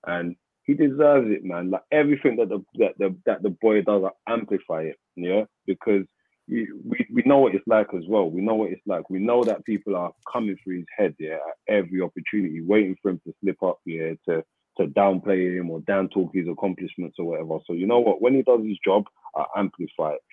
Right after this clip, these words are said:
When he does more than his job, I amplify it. And we've got to put respect on Saka's name. We have to.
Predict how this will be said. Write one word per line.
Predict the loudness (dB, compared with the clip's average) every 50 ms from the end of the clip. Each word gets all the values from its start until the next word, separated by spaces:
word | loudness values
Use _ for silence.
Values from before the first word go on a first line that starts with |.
| -20 _ -2
When | 2 4 6 6
he | 6 6
does | 6 6 6 6 4
more | 2 2 4 4 2
than | 2 2 0
his | -2 -2 -4
job, | -4 -2 -2 -2 -4 _ _ _ -8
I | -8 -6 -6 -6
amplify | -8 -8 -8 -10 -14 -16 -12 -8 -6 -6 -6
it. | -4
And | -4 -2
we've | 0 2
got | 4 4 4
to | 4
put | 4 2 0 0
respect | 0 -6 -2 0 0 0 0 -2 -6
on | -8 -8 -8 -4 -2
Saka's | -2 -2 -2 -2 -6 -8 -6
name. | -4 -4 -2 -4 -4 -8 -12 -16
We | -18 -14 -4 0
have | 0 0 0 -2 _ -16
to. | -16